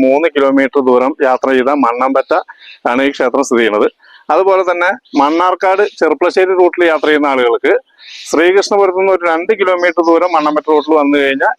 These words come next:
ഈ ശ്രീരാമസ്വാമി ക്ഷേത്രത്തിൽ എത്താം. ഇവിടെ ഒരുപാട് ചരിത്രവും ഐതിഹ്യമൊക്കെ ഉള്ളൊരു ക്ഷേത്രമാണ്. അപ്പൊ എന്തായാലും ഇതിന്റെ കാര്യങ്ങളൊക്കെ നമുക്ക് ഇവിടുത്തെ കമ്മിറ്റിക്കാരുണ്ട്, അവരോട്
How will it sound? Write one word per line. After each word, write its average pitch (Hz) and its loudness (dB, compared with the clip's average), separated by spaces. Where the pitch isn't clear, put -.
ഈ 147 2
ശ്രീരാമസ്വാമി 139 0
ക്ഷേത്രത്തിൽ 143 0
എത്താം. 180 -2
ഇവിടെ 139 0
ഒരുപാട് 147 0
ചരിത്രവും 143 0
ഐതിഹ്യമൊക്കെ 131 -2
ഉള്ളൊരു 139 2
ക്ഷേത്രമാണ്. 131 -2
അപ്പൊ 165 0
എന്തായാലും 185 0
ഇതിന്റെ 185 -2
കാര്യങ്ങളൊക്കെ 175 -2
നമുക്ക് 170 0
ഇവിടുത്തെ 165 -2
കമ്മിറ്റിക്കാരുണ്ട്, 156 -2
അവരോട് 151 -2